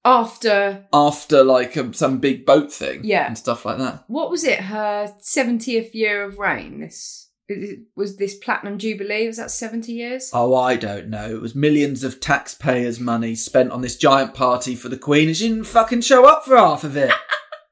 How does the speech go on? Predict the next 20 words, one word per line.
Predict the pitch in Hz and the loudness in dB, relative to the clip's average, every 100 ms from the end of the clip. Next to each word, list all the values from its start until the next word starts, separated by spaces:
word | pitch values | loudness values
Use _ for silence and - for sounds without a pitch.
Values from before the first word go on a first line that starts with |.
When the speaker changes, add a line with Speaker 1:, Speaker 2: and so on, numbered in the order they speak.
| - 539 508 - 403 349 | -4 -2 -2 -6 -12 -8
Speaker 1:
So | - 214 | 0 0
there | 175 160 | 0 -4
we | 156 | -4
go. | 131 | 2
Speaker 2:
Rude | 151 151 - - | 4 4 2 2
bitch. | - - - 247 240 - - - | 2 2 0 -2 2 2 2 2
Speaker 1:
Yeah. | 311 - | 4 8
<laughs> | - - - - - | 6 6 -2 -4 -6
Speaker 2:
Christ. | 320 427 480 554 480 - - 233 220 226 359 403 392 294 - | -6 0 6 8 6 0 -10 -10 -8 -6 -2 -2 -4 -6 -2
Speaker 1:
David's | 220 214 190 | 0 0 -4
in | 190 | -4
my | 185 | -2
dad's | 175 156 135 - | -2 -4 -6 -10
gang. | 135 110 175 - - | -12 -12 -18 0 4
Speaker 2:
<laughs> | - - - | 4 4 0
Speaker 1:
Um, | 233 226 220 - 180 - - | 2 2 0 -2 -4 0 4
<laughs> | 269 240 - | 4 6 6
so, | - 294 - - 339 392 320 - - - - _ _ _ | 4 0 2 4 4 2 0 -10 -20 -20 -20 _ _ _
like, | 302 349 - | 2 4 4
fine. | - 381 294 110 127 226 247 | -2 0 0 -2 -4 -4 -4